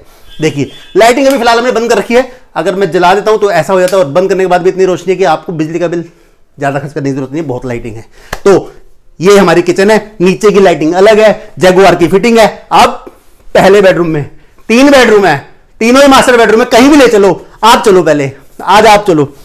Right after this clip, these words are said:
आप लेके चलो मेरे को आज। पहले bedroom के अंदर हमारे जो हम entry कर रहे हैं, और बहुत ही शानदार, आप देखिए entry करते ही आपको यहाँ switches मिल जाते हैं। यहाँ भी मैंने lighting कम कर रखी है, ये देखिए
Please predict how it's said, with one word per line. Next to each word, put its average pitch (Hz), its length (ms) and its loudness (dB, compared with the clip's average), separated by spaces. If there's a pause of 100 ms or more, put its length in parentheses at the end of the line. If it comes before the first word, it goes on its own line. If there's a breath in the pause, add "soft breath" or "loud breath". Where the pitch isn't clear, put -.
(180 loud breath)
आप 220 180 2
लेके 214 160 4
चलो 175 200 2
मेरे 165 140 0
को 151 80 -2
आज। 139 160 0 (440 loud breath)
पहले 233 320 4
bedroom 226 320 2
के 214 60 2
अंदर 226 320 2
हमारे 214 680 2 (460 soft breath)
जो 208 120 4
हम 202 200 2 (340)
entry 202 320 2
कर 208 120 2
रहे 208 140 2
हैं, 233 80 4
और 240 160 4
बहुत 220 240 2
ही 233 60 0
शानदार, 196 760 2
आप 185 160 2
देखिए 196 320 2
entry 208 340 2
करते 233 260 0
ही 240 160 0 (300 loud breath)
आपको 214 360 2
यहाँ 214 160 4
switches 208 320 -2
मिल 196 180 2
जाते 196 320 2
हैं। 185 140 0 (320 loud breath)
यहाँ 196 240 4
भी 220 120 0
मैंने 220 160 0
lighting 196 300 2
कम 190 160 -2
कर 175 80 -2
रखी 156 180 -6
है, 170 120 -2
ये 160 120 -2
देखिए 143 340 -6